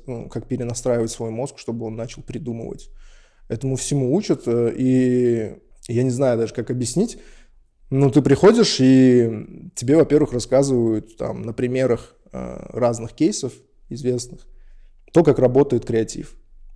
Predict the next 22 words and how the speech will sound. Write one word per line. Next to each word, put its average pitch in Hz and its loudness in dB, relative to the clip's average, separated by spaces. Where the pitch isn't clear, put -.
То - -20
есть - -10
одно 143 2
дело, 139 6
когда 123 -2
ты 127 0
такой - -6
прохожий, 127 -2
зевака, 120 0
который 113 -6
увидел, 117 -2
«Вау, 113 -2
это, 117 -8
это 123 -12
прикольно». 117 -10
А 120 -6
другое 139 4
дело, 139 6
когда 123 0
как 113 -6
бы 110 -4
препарируют 139 4